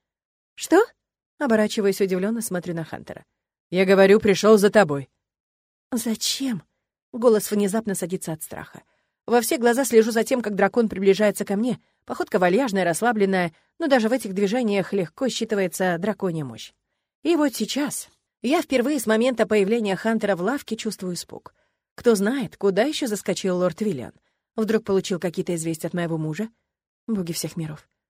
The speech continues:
Надо было раскрыться раньше. «Ария, ты чего так трясешься?» Ехидно интересуется Хантер, замирая в полушаге от меня. «Это инстинктивно», лепечу я в ответ. «Когда на тебя так грозно идут, хочется и лежаться в комочек, или укусить.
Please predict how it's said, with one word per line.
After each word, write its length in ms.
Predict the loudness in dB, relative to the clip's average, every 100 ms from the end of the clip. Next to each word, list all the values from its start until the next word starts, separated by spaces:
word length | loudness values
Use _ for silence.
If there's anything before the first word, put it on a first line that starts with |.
| _ -4
Надо 200 | -2 0
было 160 | 0
раскрыться 520 | -2 -6 -6 -4 -4
раньше. 360 | -4 -4 -8 -12 _ _ _ _ _ _ _
«Ария, 380 | 0 2 2 -2
ты 140 | -2 -2
чего 300 | 2 2 4
так 180 | 2 2
трясешься?» 680 | 0 0 -4 -8 -10 -12 -18 _ _ _ -4
Ехидно 380 | -4 -4 -2
интересуется 600 | 0 0 -2 0 -2 -2
Хантер, 380 | -4 -6 -4 -4
замирая 420 | -4 -4 -2 -4
в 80 | -6
полушаге 480 | -6 -6 -6 -6 -8
от 80 | -8
меня. 240 | -12 -14 _ _ _ _ _ _
«Это 200 | -4 0
инстинктивно», 880 | -2 0 -2 0 -2 0 0 0 -4 _ _ _
лепечу 340 | -4 -4 -4 -4
я 100 | -4
в 40 |
ответ. 280 | -6 -10 -14 _ _ _
«Когда 260 | 0 4 4
на 100 | 6
тебя 180 | 4
так 120 | 4 4
грозно 320 | 2 4 2
идут, 180 | 2 2
хочется 400 | -2 -2 -2 -2
и 40 |
лежаться 360 | 0 0 0 0
в 60 |
комочек, 400 | 0 0 0 0
или 120 | 0 0
укусить. 440 | 0 -2 -4